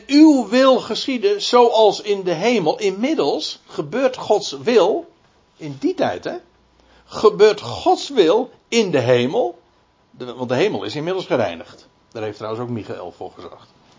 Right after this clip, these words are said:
Hè, die heeft Satan met zijn, al zijn gevolg heeft hij, eh, van, eh, uit de hemel ge-, ja. Nee, ja, gedonderd wou jij zeggen, maar dat, eh, dat klopt wel.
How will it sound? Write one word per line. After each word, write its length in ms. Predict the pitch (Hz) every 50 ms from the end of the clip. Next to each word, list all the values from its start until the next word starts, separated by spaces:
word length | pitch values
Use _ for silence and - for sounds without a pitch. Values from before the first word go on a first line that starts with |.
| _ _ _
Hè, 160 | - 107 -
die 120 | 80 123
heeft 140 | 92 - -
Satan 440 | - 127 117 120 120 120 110 107 104
met 380 | 98 95 92 - - - - - _
zijn, 280 | 101 104 101 101 110 110
al 180 | - 127 123
zijn 340 | 117 107 107 104 101 101 - _
gevolg 440 | - 113 107 101 120 117 110 107 - _ _ - - - - -
heeft 200 | 120 113 110 -
hij, 100 | - -
eh, 240 | 117 104 98 98 101
van, 380 | 101 - 107 95 95 92 90 90
eh, 140 | 90 87 87 87 - _ _
uit 260 | - 131 120 117 - 110
de 80 | 104 95
hemel 420 | 101 123 139 127 113 113 110 107
ge-, 340 | - - 110 104 98 95 90 - _ _ _ _ _ _ _ _ _ _ _ _ _ _ _ _ _ _ _ _ _ _ _ _ _ _ _ _ _ _ _ _ _ _ _ _ _ _ 165 _ 170 - - - - - _ _ - - - - - - 170 170 180 185 175 - - - 151 131 - - - - -
ja. 460 | 95 98 104 110 110 - - - - - - - - - - - - - - - - - - - - - - 170 180
Nee, 360 | 208 208 110 113 117 120 120
ja, 100 | 120 113
gedonderd 500 | - - 131 117 107 131 143 139 131 104
wou 240 | 120 123 110 113 110
jij 120 | 107 107
zeggen, 300 | 101 113 107 104 107 120
maar 160 | 117 101 101 95
dat, 240 | 104 104 - -
eh, 60 | 208 190 - - - - - 302 285 - - - _ - 190 _ _ _ - -
dat 200 | 139 165 170 170
klopt 220 | 277 339 359 392
wel. 320 | 403 392 359 160 - -